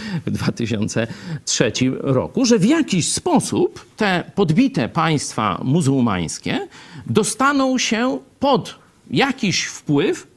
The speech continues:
wrogów Izraela. Bo o ile Stany Zjednoczone tradycyjnie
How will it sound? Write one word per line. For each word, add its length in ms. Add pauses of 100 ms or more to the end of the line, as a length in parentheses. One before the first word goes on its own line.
(100)
wrogów 460
Izraela. 600
Bo 180
o 60
ile 220
Stany 300
Zjednoczone 580
tradycyjnie 720